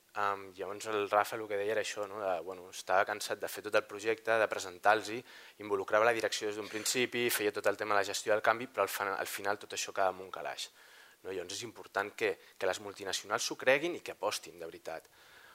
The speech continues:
Un altre exemple, fabricant d'automò-, d'automòbils, em conviden, em, quan encara estava a Cabify, a, a visitar-los a la seva àrea de, d'innovació, d'aquest fabricant. Arribo allà,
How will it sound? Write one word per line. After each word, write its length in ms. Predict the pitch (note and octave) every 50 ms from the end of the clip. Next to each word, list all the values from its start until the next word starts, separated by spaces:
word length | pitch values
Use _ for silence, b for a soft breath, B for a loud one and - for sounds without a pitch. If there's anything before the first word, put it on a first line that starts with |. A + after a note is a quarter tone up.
| B B B
Un 80 | A#2 C3
altre 160 | C3 C#3 B2+
exemple, 460 | A#2+ B2 C#3+ C#3+ D3 C3+ D#3 E3 E3+ E3 E3 - - - _ _ _ _ _ - - -
fabricant 400 | - A#2 A#2 A2+ - A2+ A#2+ B2
d'automò-, 320 | A#2+ A#2+ - G#2 G#2+ G#2+ - -
d'automòbils, 640 | G#2+ G#2 - - G2+ G2 F#2 F2+ G#2 B2 C3 - - - -
em 160 | G#2+ A2 -
conviden, 640 | - G#2 G#2 G#2 A#2 A#2+ A#2 B2 B2+ C3 C3+ C3+ B2+
em, 320 | - - F#2+ F#2+ F#2+ F#2
quan 160 | - F#2+ F#2
encara 160 | F#2+ G2+ G2+
estava 240 | G2+ - A#2 A2 G#2+
a 20 | -
Cabify, 420 | G#2+ G#2+ G2+ - - A#2 B2 C3+ D3 - B B B B B B B B B B
a, 160 | F#2+ G#2 A#2 B2+ C3 A2+ D#2+ F#2
a 80 | F2 F2+
visitar-los 640 | F#2+ F#2+ G2+ G2+ - A2+ A2 A2 A#2+ C3+ D3 B2+
a 140 | B2 G#2+ G2 F#2+
la 80 | F#2
seva 240 | - - A2+ G2+ G2+
àrea 160 | A2 A#2 A2
de, 160 | A2 G2+ F#2+ F#2 F#2 F#2
d'innovació, 580 | F#2+ F#2+ F#2+ G2 F#2 F2+ F2 - - G#2 F#2 E2+ - - _ _ -
d'aquest 320 | E2 E2+ - - - -
fabricant. 400 | A2 G2 F#2+ F#2 - F#2 F2+ E2 - - B B B B B B B B -
Arribo 240 | G#2 A2+ A#2+ B2 B2+
allà, 240 | B2+ B2+ B2+ C#3